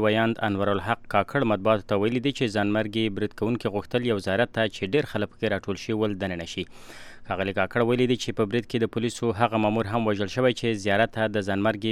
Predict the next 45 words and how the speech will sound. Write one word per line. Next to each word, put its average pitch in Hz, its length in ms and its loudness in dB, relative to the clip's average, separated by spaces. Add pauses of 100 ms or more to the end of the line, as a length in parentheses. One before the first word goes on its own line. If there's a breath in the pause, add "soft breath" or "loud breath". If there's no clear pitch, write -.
برید 98 220 -4
کوونکي 107 480 -2 (160)
د 101 100 4 (120)
داخلېدو 98 500 -2
مخه - 160 -6
یې 87 100 -4
نیولې 80 240 -10
وه. 80 80 -10 (460 loud breath)
په 98 120 -4
برید 98 200 -4
کې 98 200 -4
ګڼ 98 200 0
شمېر 98 260 -4
کسان 95 300 -4
ژوبل 92 260 -4
شوي 95 240 -4
هم 90 240 -6
دي. 82 80 -10 (320)
تر 151 100 4
اوسه 147 220 2
هیڅ 170 240 4
کومې 107 220 2
ډلې 113 180 4 (100)
د 107 140 0
دې 101 160 0
برید 123 160 0
د 104 140 0
کولو 107 320 2
ادعا 98 260 0
نه 127 100 4
ده 117 140 6
کړې، 123 140 0 (100)
خو - 60 -10 (100)
په 104 80 -2
دې 101 100 0
ایالت 104 320 2
کې 117 120 -2 (260)
سني 117 400 2 (100)
سختدریځه 104 540 -2
ډلې 139 180 6 (480 loud breath)
وخت 151 300 4
ناوخته 113 500 0
په 117 160 -2
شیعه 92 240 0
ګانو 92 220 -4